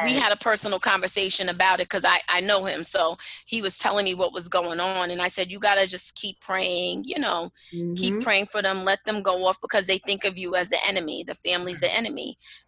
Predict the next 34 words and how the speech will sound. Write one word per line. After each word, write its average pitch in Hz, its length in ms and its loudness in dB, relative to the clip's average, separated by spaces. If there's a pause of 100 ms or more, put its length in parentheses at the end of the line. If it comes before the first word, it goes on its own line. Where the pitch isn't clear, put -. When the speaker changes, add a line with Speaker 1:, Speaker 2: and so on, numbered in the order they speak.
Speaker 1:
And 180 140 0
I, 175 120 2 (360)
I 185 40 -10
said, 185 280 2
"It's - 320 0
not 190 300 4 (260)
that 190 240 2
he 185 400 -6 (160)
doesn't 190 380 2
love 202 240 4
you, 175 140 -6
it's 175 200 -2
just 185 180 -4
what 180 160 -4
these 175 200 -12
voices 175 500 -6
are - 160 -4
telling - 420 -2
them." - 300 -8 (180)
Speaker 2:
Mm-hmm. 165 600 -4 (440)
And 156 140 -2
then 156 160 0
we 170 140 0
would 165 200 -4
just 165 220 -6
basically 165 540 -2
try 156 380 2
our 151 80 -2
best 160 320 -2
to 151 80 -6
try 156 240 0
to 147 80 -2
make 156 300 0
him 156 180 -6